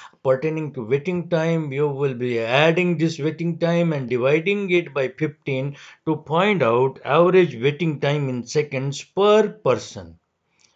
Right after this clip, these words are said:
Okay, but as I had been saying that fifteen simulations are not enough. Okay, we do initially fifteen or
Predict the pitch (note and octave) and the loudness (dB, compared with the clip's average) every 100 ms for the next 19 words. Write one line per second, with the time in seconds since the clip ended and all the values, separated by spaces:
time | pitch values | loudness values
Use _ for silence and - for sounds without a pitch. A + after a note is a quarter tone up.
0 | _ - - D3+ F3 - - _ C3+ D3 | _ -14 -4 -2 -2 -6 -20 _ 0 4
1 | D#3+ F#3 F3 E3 D3+ D#3 C#3+ C3+ A#2+ D3+ | 4 4 6 4 4 0 0 -8 -6 -4
2 | F3 F3+ D#3 D3 D#3+ D#3 - F#3+ E3+ - | -2 -2 -2 -2 -4 -6 -4 -4 -4 -4
3 | E3+ G3+ F3+ E3 E3+ F3 F3 F3 D#3+ E3+ | -2 0 0 0 -2 -2 -4 -4 0 2
4 | E3+ D3+ C3+ C#3 C#3+ C#3+ - C#3+ D3 A2 | 2 -2 -4 -2 -2 -4 -8 -4 -2 -4
5 | - _ _ _ - - B2+ A#2+ E3+ - | -8 _ _ _ -20 -10 -8 -4 -4 -4
6 | - _ A#2+ E3+ A3+ F3+ E3+ F#3 F3 F3 | -10 _ 0 2 2 0 0 0 0 -2
7 | F3 F3+ E3+ E3 D3+ E3 - F3 F3 E3+ | -2 -2 2 0 0 -8 -6 -4 -4 -2
8 | D3+ C#3+ | -2 -2